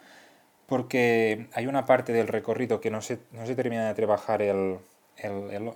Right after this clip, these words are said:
el deltoides, el hombro, por lo que no, no lo recomiendo mucho, no lo suelo poner en, en mis rutinas de entrenamiento.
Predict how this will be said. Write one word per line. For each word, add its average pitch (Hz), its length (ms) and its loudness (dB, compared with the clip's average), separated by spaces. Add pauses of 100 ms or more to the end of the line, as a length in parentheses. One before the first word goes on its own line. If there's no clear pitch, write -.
(120)
el 101 140 -10
deltoides, 131 560 0
el 113 140 0
hombro, 127 320 -2 (520)
por 123 180 0
lo 120 140 4
que 117 140 -2
no, 117 400 2
no 110 160 -2
lo 120 80 2
recomiendo 113 460 -2
mucho, 104 280 -6
no 107 80 -4
lo 113 60 -4
suelo 110 240 -6
poner 104 220 -2
en, 101 200 -2
en 101 160 -10
mis 98 140 -8
rutinas 101 460 -6
de 101 60 -6
entrenamiento. 95 720 -6